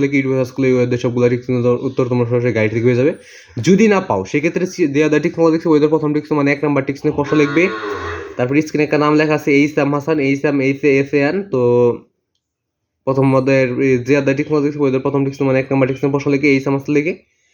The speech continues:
YouTube সার্চ করলে ওই অধ্যায় সবগুলা ঠিক চিহ্ন উত্তর তোমরা সরাসরি গাইড থেকে পেয়ে যাবে। তো বেসরকারি আইন কি, বেসরকারি আইন কাকে বলে, বেসরকারি আইন কি এটার সংজ্ঞা দেখো। তো ব্যক্তির সাথে ব্যক্তির সম্পর্ক রক্ষার জন্য যে আইন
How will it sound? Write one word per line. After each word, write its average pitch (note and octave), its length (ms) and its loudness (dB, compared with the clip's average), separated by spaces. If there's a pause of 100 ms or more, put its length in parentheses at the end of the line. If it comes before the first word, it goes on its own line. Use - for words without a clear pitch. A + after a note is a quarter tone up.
(320)
YouTube C3+ 260 0
সার্চ D3 140 0
করলে D#3 140 4
ওই - 40 2
অধ্যায় C3+ 160 0
সবগুলা B2+ 280 0
ঠিক B2+ 100 -4
চিহ্ন B2+ 180 -4
উত্তর A#2+ 180 -4
তোমরা B2 200 0
সরাসরি C3 240 -2
গাইড G#2+ 160 -2
থেকে G#2+ 120 -2
পেয়ে F#2+ 140 -2
যাবে। E2 120 -4 (100)
তো G#2+ 100 -2
বেসরকারি C#3 400 0
আইন C#3 120 2
কি, C#3+ 140 -6
বেসরকারি C3 400 -2
আইন B2+ 180 0
কাকে B2 200 -4
বলে, B2+ 160 -2
বেসরকারি B2 440 -4
আইন A#2+ 200 2 (200)
কি A#2+ 140 -6 (240)
এটার A2 240 -6
সংজ্ঞা A#2 300 -4
দেখো। A#2 180 -2 (1500)
তো D3 60 4 (120)
ব্যক্তির F#3 420 0
সাথে G3 200 0 (100)
ব্যক্তির G3 400 -2
সম্পর্ক E3 560 0 (200)
রক্ষার D#3+ 420 -2 (380)
জন্য D3 200 0 (160)
যে C#3 100 2 (100)
আইন D#3+ 180 2